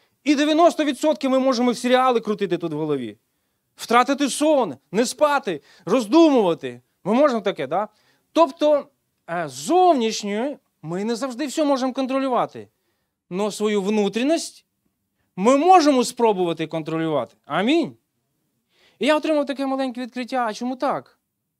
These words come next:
І дуже все легко. А ми не в раю? Алло. Ми не в раю живемо. Да, Бог так створив, все гарно, цю землю, пам'ятаєте, Битіє? Е, чудово все так було.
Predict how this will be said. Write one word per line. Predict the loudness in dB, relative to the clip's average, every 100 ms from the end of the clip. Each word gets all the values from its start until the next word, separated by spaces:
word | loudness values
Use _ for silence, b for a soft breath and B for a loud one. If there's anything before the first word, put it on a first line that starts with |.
| _ _ _ _ _ _ _ -12
І | -10
дуже | -8 -10
все | -8 -8
легко. | -8 -8
А | -6
ми | -4
не | -2
в | -2
раю? | -2 0 2 0 -6 _ _ _ _ _ _ _ _ _ -6
Алло. | -4 -2 0 0 -2 -12 _ _ _ _ _ _ _ _ _ -2
Ми | 2 2
не | 2
в | 0
раю | 0 2 2
живемо. | 2 0 -2 -2 -8 -20 _ _ _ _ b
Да, | 0 2
Бог | 4 4 4
так | 2 -2
створив, | 0 0 2 2 0
все | -2 -4
гарно, | -4 -2 0 -2 -6 _ b b
цю | -6 -4
землю, | 2 2 2
пам'ятаєте, | 0 -2 0 2 0 -2
Битіє? | -8 -8 -6 -2 -4 -6 b b b b
Е, | -4 -2 0 0 -2 -4 _ _ _ _ _ -20 -10
чудово | -8 -2 0 0
все | 0 -2
так | -2 -4
було. | -4 0 2 0